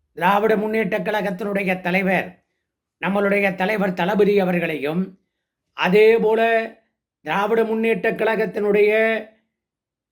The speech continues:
கொள்கைகளை எல்லாம் விமர்சனம் செய்துவிட்டு போயிருக்கிறார்.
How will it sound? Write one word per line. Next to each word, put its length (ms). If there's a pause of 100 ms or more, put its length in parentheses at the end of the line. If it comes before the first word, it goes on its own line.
(120)
கொள்கைகளை 640
எல்லாம் 320
விமர்சனம் 520
செய்துவிட்டு 880 (540)
போயிருக்கிறார். 840